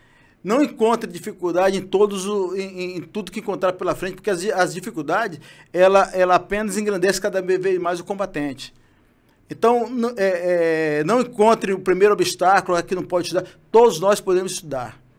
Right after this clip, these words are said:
Tem condições de estudar? Tem, mas existe sacrifício.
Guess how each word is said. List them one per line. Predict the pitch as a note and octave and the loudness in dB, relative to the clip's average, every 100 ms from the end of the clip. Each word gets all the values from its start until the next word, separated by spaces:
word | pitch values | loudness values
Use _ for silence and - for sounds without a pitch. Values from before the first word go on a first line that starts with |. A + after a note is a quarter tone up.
| _ _ _ | _ _ _
Tem | G3+ | -2
condições | G3+ G#3 F#3+ F#3 | 2 2 2 -4
de | |
estudar? | - E3 F#3 | -4 -4 -4
Tem, | - F#3+ D#3+ A2+ - - | -4 -4 -4 -8 -18 -10
mas | C#3+ D#3 | -8 -4
existe | E3 B2+ D#3+ E3+ | -6 -2 -2 -2
sacrifício. | F3+ E3+ - C3+ A2+ - | -4 -6 -14 -12 -12 -14